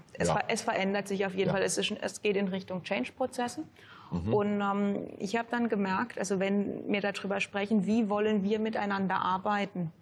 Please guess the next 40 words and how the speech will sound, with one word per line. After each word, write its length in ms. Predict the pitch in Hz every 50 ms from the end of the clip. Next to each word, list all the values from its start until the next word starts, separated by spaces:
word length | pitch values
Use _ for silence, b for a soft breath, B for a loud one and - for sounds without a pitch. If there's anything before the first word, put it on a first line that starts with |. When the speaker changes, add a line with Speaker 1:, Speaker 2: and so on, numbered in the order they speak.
| - - - -
Speaker 2:
Mhm. 80 | - 180
Speaker 1:
Also 140 | 165 185 -
dass 220 | 123 190 190 185 -
das 260 | - 202 202 - -
einfach, 500 | 180 180 185 196 208 - 240 247 240 220
wenn 160 | 208 208 208
du 80 | 190 202
in 200 | 202 196 196 185
deinen 380 | 185 180 180 180 180 - -
Silo, 340 | 190 - - 240 254 269 269
in 120 | - - 214
der 120 | 202 190
Silo-Denkweise 840 | 185 - 262 269 269 254 - 233 226 220 220 214 202 196 190 190 196
bist, 320 | - 208 214 202 - 92
Speaker 2:
Mhm. 120 | 98 117 123 120 B B - _
Speaker 1:
dass 160 | - 214 190 -
du 80 | 208 190
dir 100 | 196 196
die 140 | 175 196
Frage 420 | 190 - - - - 190 190 208 220
einfach 440 | - 208 202 202 - - 202 - -
gar 180 | 214 202 196
nicht 200 | 190 196 185 -
stellst, 440 | - - 175 180 180 190 - - - B B B B B B B -
sondern 260 | - 208 208 202 202
Speaker 2:
Mhm. 40 | 196
Speaker 1:
dass 200 | 190 185 - -
du 120 | 208 196
halt 180 | 196 190 185 190
klassisch 420 | - 208 240 254 - 302 277 -
in 120 | - 240 226
dieser 200 | 214 214 - 202
Hierarchie, 580 | 196 202 202 202 190 190 185 - 247 262 285 294
so 180 | - 233 208
wie 80 | 190 202
sie 140 | - - 190
viele 280 | - - 208 196 -
Jahre 460 | 208 190 202 208 208 185 - 196 - -
auch 200 | 110 - - -
war, 300 | 87 90 98 - -